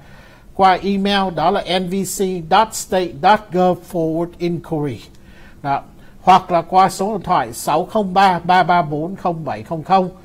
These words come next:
Hoặc là qua bưu điện cô. Đó là ba mươi mốt Rochester Avenue, Suite hai trăm, Portsmouth, New Hampshire không ba tám không một cô.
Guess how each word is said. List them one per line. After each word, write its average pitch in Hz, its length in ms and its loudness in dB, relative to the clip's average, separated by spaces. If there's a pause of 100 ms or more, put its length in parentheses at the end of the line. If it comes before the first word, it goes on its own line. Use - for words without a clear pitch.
(280)
Hoặc 196 280 0
là 185 160 -2
qua 202 180 4
bưu 208 220 -2
điện 180 260 0 (100)
cô. 180 220 -2 (400)
Đó 165 120 2
là 202 140 2
ba 175 220 4
mươi 175 100 -2
mốt 214 180 0 (100)
Rochester 185 600 -2
Avenue, 165 540 -2
Suite 202 360 -8
hai 170 180 0
trăm, 156 360 -6
Portsmouth, 208 500 -4 (500)
New 160 120 -2
Hampshire 160 520 -2 (200)
không 151 260 -4
ba 147 120 -2
tám 131 340 -8
không 147 320 -6
một 135 260 -8
cô. 156 180 -4